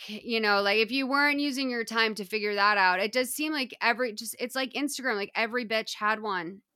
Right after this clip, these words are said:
or, like, a Snapchat, like, every bitch had one, and, like, it's where you went after school, it's where you found out about your niche interests.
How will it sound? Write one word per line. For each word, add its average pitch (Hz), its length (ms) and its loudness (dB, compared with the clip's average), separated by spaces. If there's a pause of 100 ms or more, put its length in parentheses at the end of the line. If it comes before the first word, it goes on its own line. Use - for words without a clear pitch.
or, 226 200 4
like, 226 160 -2
a 233 40 -6
Snapchat, 214 840 2
like, 208 120 -6 (100)
every 226 320 0
bitch 214 220 -4
had 214 220 0
one, 208 320 2
and, 202 320 -2
like, 185 180 -2
it's 190 140 -6
where 208 180 0
you 214 160 -4
went 202 160 0
after 202 320 0
school, 208 720 -4 (240)
it's - 100 -16
where 226 100 0
you 233 120 0
found 214 240 0
out 226 160 0
about 214 200 0
your 220 140 -2
niche 214 360 -4
interests. 196 640 -2